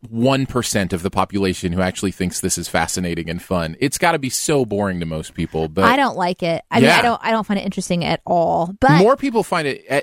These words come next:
Speaker 1: like, when it's edited, they find it interesting.
Speaker 2: I
Speaker 1: But
Speaker 2: don't
Speaker 1: when
Speaker 2: know.
Speaker 1: you're watching live unedited poker.
Speaker 2: But I know that you like poker and my husband like poker and there's other poker level lovers in
Speaker 1: Yeah.
Speaker 2: our podcast crew. So there is that.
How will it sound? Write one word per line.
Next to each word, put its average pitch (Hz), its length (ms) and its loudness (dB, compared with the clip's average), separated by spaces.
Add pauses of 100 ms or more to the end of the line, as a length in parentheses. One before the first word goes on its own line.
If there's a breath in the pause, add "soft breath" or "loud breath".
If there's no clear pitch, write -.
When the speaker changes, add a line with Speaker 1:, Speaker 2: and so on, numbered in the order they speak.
Speaker 1:
like, 127 280 -2
when 120 100 0
it's - 240 -4
edited, 151 420 2
they 190 100 2
find 196 280 -2
it 190 60 0
interesting. 196 580 -2
Speaker 2:
I - 20 2
Speaker 1:
But 202 120 -2
Speaker 2:
don't 226 100 4
Speaker 1:
when 208 80 4
Speaker 2:
know. 190 80 4
Speaker 1:
you're 180 100 2
watching 147 400 -2
live 110 260 0
unedited 104 400 -2
poker. 117 520 -2 (720)
Speaker 2:
But 392 100 8
I 440 40 4
know 440 200 2
that 320 80 -2
you 381 140 2
like 427 160 -2
poker 370 300 2
and 277 160 -4
my 285 40 0
husband 285 320 0
like 254 140 0
poker 247 320 0
and 247 140 -2
there's 226 180 0
other 254 180 0
poker 233 300 0
level 214 400 0
lovers 208 680 0
in - 100 2
Speaker 1:
Yeah. 220 60 4
Speaker 2:
our 202 100 2
podcast 196 600 -2
crew. 190 340 0
So 170 540 0 (120)
there 214 480 2
is 208 200 -4
that. - 440 -4